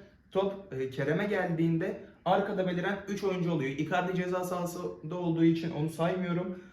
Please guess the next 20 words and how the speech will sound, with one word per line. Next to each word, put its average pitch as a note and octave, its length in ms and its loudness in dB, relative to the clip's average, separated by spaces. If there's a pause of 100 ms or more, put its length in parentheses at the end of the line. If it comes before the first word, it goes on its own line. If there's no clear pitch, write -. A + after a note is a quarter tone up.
Ama F3 140 0
onun F#3 200 2
yerine E3+ 300 2
şutları F3+ 400 -2
iyi F3 100 0
olan E3+ 300 2
Oliveira E3+ 460 2
ceza F#3 280 2
sahası F3 380 -2
dışında F3 360 -2
bekleyebiliyor. F3+ 640 0 (320)
Me-, D3 460 -4
plaseleri E3 480 0
iyi D3 200 0
olan D#3 300 0
Mertens G3 420 0
ceza G3 260 0
sahası F#3 460 2
dışında F#3 320 -2
bekleyebiliyor. F#3 600 0